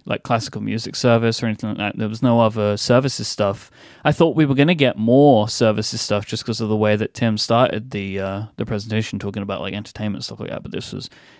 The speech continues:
the end of that for now. Um, the iPhone was next. We got green and alpine green, and then the iPhone S E,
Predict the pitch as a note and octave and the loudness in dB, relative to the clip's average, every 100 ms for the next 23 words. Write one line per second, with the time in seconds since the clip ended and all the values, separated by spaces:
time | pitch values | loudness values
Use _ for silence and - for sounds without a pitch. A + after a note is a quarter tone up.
0 | - G2+ G#2 A2 G2+ G2+ F2 F2+ - G2+ | -10 -4 -2 0 -2 -6 -8 -8 -8 -8
1 | F#2+ F#2 F2 F#2 A2 _ _ - _ _ | -6 -6 -6 -10 -10 _ _ -20 _ _
2 | _ _ - C3 B2 A#2 - _ _ D3+ | _ _ 0 4 4 2 -4 _ _ 4
3 | C#3+ E3 E3 D#3+ D#3 D3+ D#3+ D#3 - - | 6 6 6 4 4 4 4 4 2 -4
4 | A#2+ A#2 A2+ - B2 A#2+ A#2 A2 A2 - | 0 2 2 2 -2 0 0 0 0 0
5 | G#2+ A2 C3+ C3+ C3+ C3+ A2+ G#2+ G#2+ A2 | -2 0 4 4 4 0 0 0 0 0
6 | G2+ G2+ G#2 G#2+ G2+ G#2 G#2+ - B2 B2 | 0 0 0 -2 -4 -4 -6 -4 -4 -2
7 | C3+ D3+ | -2 -4